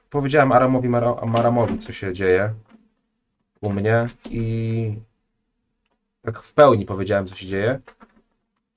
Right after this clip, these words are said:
E, natomiast, no nie wiem, o, o tym kiedyś na pewno opowiem tak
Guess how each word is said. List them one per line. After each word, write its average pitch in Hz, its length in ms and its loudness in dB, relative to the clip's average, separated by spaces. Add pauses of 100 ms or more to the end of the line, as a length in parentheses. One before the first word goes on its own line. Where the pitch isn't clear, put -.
E, 101 380 -4
natomiast, 113 1200 -6 (2000)
no 135 80 -4
nie 117 140 0
wiem, 85 240 -6 (140)
o, 123 200 -6
o 131 100 -2
tym 120 200 -4
kiedyś 113 200 -4
na 113 60 -8
pewno 98 260 -4
opowiem 87 260 -6
tak 85 120 -12